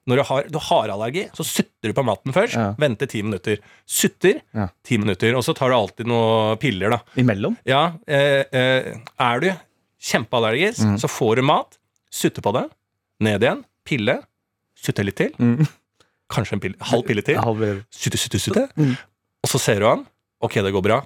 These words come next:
Speaker 1: og så kan du gomle.
Speaker 2: Ja.
Speaker 1: Eh, så sånn er det å være allergiker, og da er jeg jo alltid livredd for han når vi er på tur, og jeg sier jo fra til folk, jeg sa jo fra til, eh, det dreit meg litt ut, eh, på badet,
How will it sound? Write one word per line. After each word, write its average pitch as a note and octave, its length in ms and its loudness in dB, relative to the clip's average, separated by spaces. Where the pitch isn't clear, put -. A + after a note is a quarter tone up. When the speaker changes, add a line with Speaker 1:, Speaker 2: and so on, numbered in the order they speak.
Speaker 1:
og A2 80 -6
så A2+ 100 -6
kan F#2 140 -4
du G2 40 -2
gomle. F#2 280 -4
Speaker 2:
Ja. F#2+ 140 0
Speaker 1:
Eh, B2 320 2
så D3+ 160 -2
sånn F3+ 240 -2
er F#2 160 -4
det G#2+ 100 2
å D3 40 4
være G#2 180 0
allergiker, F#2+ 460 -4
og C3+ 80 2
da C#3 80 4
er C#3+ 100 4
jeg A#2+ 80 4
jo C3 80 4
alltid B2+ 240 0
livredd G#2+ 380 -2
for - 100 -4
han A2 80 0
når G#2+ 80 2
vi A2+ 80 4
er G#2+ 80 0
på A#2 100 -12
tur, C3+ 140 0
og B2+ 80 4
jeg B2 80 2
sier B2 320 -4
jo G2+ 100 2
fra G2 280 0
til - 100 -6
folk, E3+ 220 -2
jeg C3+ 80 -2
sa - 200 0
jo C#3+ 80 4
fra F#2 380 0
til, B2+ 160 0
eh, C3 240 2
det A#2 300 2
dreit A2 200 2
meg A#2+ 100 0
litt G#2+ 180 -4
ut, A2 120 -4
eh, G#2+ 440 4
på C3+ 180 -8
badet, G#2 240 2